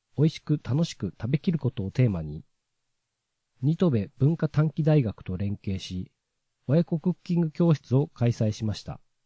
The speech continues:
今回はその模様をお届けします。視聴方法。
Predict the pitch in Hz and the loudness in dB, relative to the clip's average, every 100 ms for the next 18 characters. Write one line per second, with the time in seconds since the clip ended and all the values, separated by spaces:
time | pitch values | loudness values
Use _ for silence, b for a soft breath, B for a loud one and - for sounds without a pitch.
0 | _ _ _ _ _ _ _ _ _ _ | _ _ _ _ _ _ _ _ _ _
1 | - 180 - 117 90 85 _ - 127 156 | -4 -2 0 0 0 -6 _ -2 0 2
2 | 151 151 143 135 131 120 117 - 113 110 | 4 4 4 2 0 0 0 0 -2 -4
3 | 101 - - _ _ _ _ _ _ _ | -6 -10 -20 _ _ _ _ _ _ _
4 | _ _ _ _ _ _ _ _ _ _ | _ _ _ _ _ _ _ _ _ _
5 | _ - 175 175 156 175 147 87 80 | _ -4 2 2 4 2 2 -2 -10